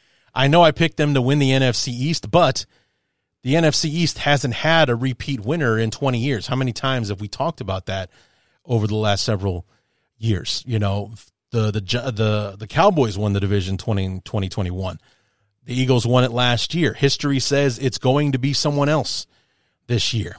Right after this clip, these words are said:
But looking at it on paper, I don't think Dallas has it to take over Philadelphia. And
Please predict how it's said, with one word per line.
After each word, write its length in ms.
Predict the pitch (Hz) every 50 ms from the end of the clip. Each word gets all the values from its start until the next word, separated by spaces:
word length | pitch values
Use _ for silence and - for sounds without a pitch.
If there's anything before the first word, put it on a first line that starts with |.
| - -
But 360 | 117 110 107 - - - - _ _ _ _ _ _ _ _ _
looking 340 | 107 123 156 - 170 156 147
at 140 | 147 147 139
it 80 | 139 135
on 140 | 127 120
paper, 480 | - - 143 147 170 - - 117 117 - -
I 120 | 117 139
don't 160 | 147 143 127
think 220 | - 139 127 120 104
Dallas 340 | 123 120 123 120 110 - -
has 360 | - - 139 151 147 113 98
it 200 | 101 - - - _ _ _ _ _ _ _ _ _
to 100 | - 110
take 240 | 101 - 127 117 110
over 260 | 117 113 107 101 104
Philadelphia. 800 | 98 - - 110 107 95 104 98 98 98 - - 107 107 110 117 120
And 420 | 107 120 110 107 107 104 101 101